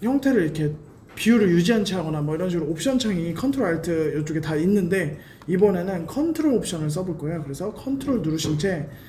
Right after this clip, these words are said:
끝에 있는 요 조절바, 여기 있죠? 요 모서리 부분에 있는 애를 잡아서 요 각에 맞게 요렇게 넣으셔야죠.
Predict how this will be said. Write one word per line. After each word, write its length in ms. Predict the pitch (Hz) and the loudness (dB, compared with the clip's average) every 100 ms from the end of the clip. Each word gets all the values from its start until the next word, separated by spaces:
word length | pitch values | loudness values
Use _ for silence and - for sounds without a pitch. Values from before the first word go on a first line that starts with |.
| - - - | -20 -20 -8
끝에 300 | - 247 277 | -2 4 6
있는 280 | 254 214 139 | 6 2 0
요 140 | 143 | 0
조절바, 880 | 143 165 180 175 131 131 160 - - 139 | -2 -2 0 0 -2 -4 -4 -4 -10 -8
여기 160 | 139 | -6
있죠? 280 | 139 151 - - - | -4 -6 -8 -12 -12
요 80 | - | -8
모서리 380 | 143 165 185 170 | -2 0 2 2
부분에 320 | 156 143 143 | 0 0 0
있는 240 | 139 143 139 | 0 0 0
애를 160 | 151 | -2
잡아서 600 | 156 143 151 208 147 - - - - - | -4 0 0 2 0 -4 -12 -18 -14 -4
요 120 | 180 | -4
각에 240 | 175 165 | -2 0
맞게 300 | 165 139 156 | 0 0 0
요렇게 240 | 156 202 180 | 0 0 0
넣으셔야죠. 440 | 143 135 127 120 | -2 -2 -4 -6